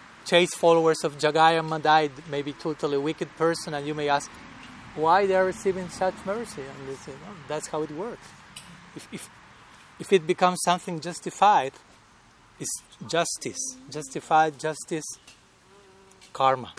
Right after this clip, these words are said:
No more mercy there. <laughs> So Bhaktivinoda Thakur is trying really to, to teach us here honesty, integrity, and sincere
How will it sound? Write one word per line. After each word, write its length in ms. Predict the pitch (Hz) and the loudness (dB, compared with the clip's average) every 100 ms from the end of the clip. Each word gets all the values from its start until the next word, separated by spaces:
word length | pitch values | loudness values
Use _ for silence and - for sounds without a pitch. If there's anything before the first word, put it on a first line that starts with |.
| - - | -6 -6
No 120 | 143 | -8
more 140 | 143 | -8
mercy 400 | 131 135 131 - | -6 -6 -6 -10
there. 180 | 117 - 240 202 180 | -16 -16 -16 -18 -18
<laughs> 260 | 135 117 - - - - - - - - - - - - - - - - - | -18 -20 -20 -20 -20 -20 -20 -20 -20 -20 -20 -20 -20 -20 -20 -20 -20 -14 -4
So 100 | 190 | 4
Bhaktivinoda 500 | 214 220 220 208 - | 4 4 2 0 6
Thakur 380 | 214 220 214 | 6 6 4
is 140 | 196 185 - - | 4 2 -4 -2
trying 480 | 190 185 190 180 151 | 2 4 4 0 -4
really 300 | 156 175 175 | -2 0 0
to, 180 | - 160 - | -4 -12 -12
to 100 | - | -16
teach 340 | 147 - 165 - | -10 -6 -6 -4
us 120 | 147 - | -4 -6
here 360 | - 147 143 139 - _ - | -4 -2 -2 -6 -12 _ -8
honesty, 640 | 165 165 170 - - 170 165 _ _ _ _ - | -4 -2 -4 -6 -2 -4 -4 _ _ _ _ -14
integrity, 840 | 160 135 165 156 165 156 165 160 - _ _ _ _ _ _ _ _ _ _ _ | -14 -4 -2 0 -2 -4 -6 -8 -12 _ _ _ _ _ _ _ _ _ _ _
and 160 | 175 175 | -4 -4
sincere 640 | - 185 - 220 220 214 | -4 -4 0 4 6 4